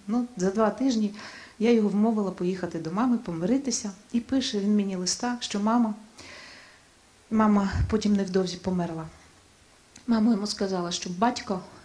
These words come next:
якого вже не було в живих, лише перед смертю сказав їй, що він був син ворогом народу, що його батько був розстріляний з тридцять, в тридцять сьомому році, що вони з Чернігівщини, і що вся родина, яка залишилась, була вислана до Киргізії.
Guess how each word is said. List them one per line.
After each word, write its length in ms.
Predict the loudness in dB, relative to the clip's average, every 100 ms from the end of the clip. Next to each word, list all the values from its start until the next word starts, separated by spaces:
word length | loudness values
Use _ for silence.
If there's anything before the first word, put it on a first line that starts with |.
| -20 _ -6
якого 300 | -6 -4 -4
вже 180 | -2 -2
не 100 | -2
було 220 | -2 -2
в 80 | -2
живих, 300 | -4 -4 -2
лише 200 | 0 0
перед 280 | 0 -4 -2
смертю 420 | 0 0 0 -6
сказав 440 | -4 -4 -6 -8
їй, 120 | -8
що 180 | -6 0
він 200 | 2 2
був 180 | 0 -2
син 220 | 0 2
ворогом 340 | 2 0 -2 -6
народу, 320 | -8 -8 -10 -16 -20 -20 -20 -12
що 160 | -2
його 280 | 0 2 0 2
батько 320 | 2 0 -6
був 180 | -4 -2
розстріляний 680 | -2 0 0 0 0 -2 -4
з 80 | -8
тридцять, 360 | -6 -6 -6
в 280 | -8 -10 -4
тридцять 300 | -4 -4 -6
сьомому 400 | -6 -4 -4 -4
році, 260 | -6 -6 -8
що 160 | -4
вони 200 | 2 2
з 80 | 2
Чернігівщини, 840 | 0 0 4 4 2 -4 -6 -6 -10 -14 -20 -18 -20 -20 -8
і 120 | -2
що 160 | -2 -2
вся 240 | 0 2
родина, 420 | 2 2 2 2 0
яка 300 | -2 -2 -4
залишилась, 480 | -4 -2 -2 -2
була 200 | -4 -4
вислана 440 | 0 -2 -2 -6 -6
до 60 | -8
Киргізії. 600 | -8 -10 -10 -10 -12